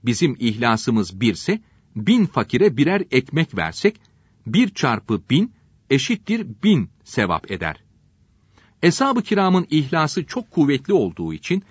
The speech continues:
mesela onların ihlası bir milyon olsun, bir fakire bir ekmek verse, bir milyon sevap alır.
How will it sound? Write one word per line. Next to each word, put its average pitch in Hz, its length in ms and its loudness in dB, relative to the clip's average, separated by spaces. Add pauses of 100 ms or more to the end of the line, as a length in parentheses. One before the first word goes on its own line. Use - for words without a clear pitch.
(280)
mesela 147 500 2
onların 165 480 2
ihlası 127 640 -2
bir 185 140 2
milyon 87 400 -4
olsun, 82 420 -6 (560)
bir 208 220 2
fakire 147 520 -2
bir 214 220 0
ekmek 135 440 -2
verse, 95 400 -4 (340)
bir 160 200 4
milyon 87 380 0
sevap 82 400 -8
alır. 80 320 -10